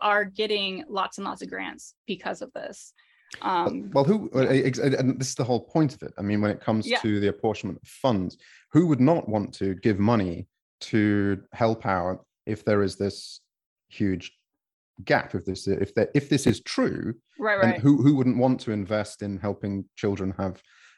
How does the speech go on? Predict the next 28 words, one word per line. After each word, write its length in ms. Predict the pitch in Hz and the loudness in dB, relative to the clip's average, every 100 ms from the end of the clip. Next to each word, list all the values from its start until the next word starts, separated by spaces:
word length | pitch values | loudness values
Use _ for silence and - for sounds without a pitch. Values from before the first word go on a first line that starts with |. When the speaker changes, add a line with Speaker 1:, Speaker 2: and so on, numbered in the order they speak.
| - | -4
Speaker 2:
um, 400 | 98 95 95 95 - | 0 2 2 -2 -2
you 80 | 127 | -2
know, 180 | 92 98 | 0 -2
a, 120 | - 95 - | -6 -8 -8
a, 80 | 90 - _ - | -12 -12 _ -4
as 200 | 98 98 - 98 | -4 -4 -10 -2
good 200 | 117 113 | 2 4
a 40 | |
linguistic 600 | 104 104 101 - 101 - - - | 4 4 0 -2 -6 -8 -14 -2
output 480 | 101 104 - 98 - | -2 -2 0 -2 0
as 400 | 98 95 95 - - | -2 0 0 -4 -8
any 180 | 95 113 | -2 2
other 160 | 156 113 | 2 0
child 340 | - 87 - _ _ _ _ _ _ _ | -6 -8 -10 _ _ _ _ _ _ _
in, 240 | 101 92 82 | -4 -2 0
Speaker 1:
Right. 380 | 262 202 98 - | 0 0 -4 -2
Speaker 2:
in 120 | - | 2
Speaker 1:
And 160 | - 240 | 2 4
Speaker 2:
their 80 | |
Speaker 1:
then 80 | - | 2
Speaker 2:
circumstances? 640 | 220 185 - - - - _ _ _ - | 0 -4 -6 -8 -14 -20 _ _ _ -4
Speaker 1:
not 280 | 220 254 | -2 -2
knowing 320 | 240 294 311 220 | -2 -2 -2 -4
it's 140 | 208 | -8
based 240 | 190 190 | -12 -10
in 80 | 185 | -8
bad 300 | 170 170 - | -4 -4 -6
science. 580 | - 185 190 196 - - | -4 -4 -4 -10 -16 -14